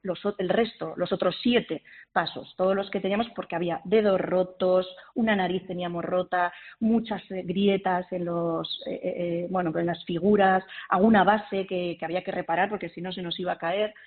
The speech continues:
Y bueno, pues todo eso hemos hecho, sí, diez años de ahorro, aproximadamente, igual son nueve, igual son once,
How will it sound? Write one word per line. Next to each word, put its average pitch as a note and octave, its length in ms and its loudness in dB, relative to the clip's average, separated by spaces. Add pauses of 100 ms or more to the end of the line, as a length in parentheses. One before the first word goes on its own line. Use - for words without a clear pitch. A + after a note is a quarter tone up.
(380)
Y F#3+ 380 0
bueno, E3+ 280 -2
pues F#3+ 220 -8
todo A3 280 6
eso G#3 220 -4
hemos G3 260 -4
hecho, B3+ 220 -6
sí, - 220 -8
diez B3+ 400 4
años D#3+ 300 -6
de D#3+ 80 -4
ahorro, D3+ 320 -4
aproximadamente, F#3 960 0
igual E3+ 180 0
son F#3+ 180 -8
nueve, F#3 200 -2
igual F3 200 -4
son F#3 180 -2
once, G#3 200 -2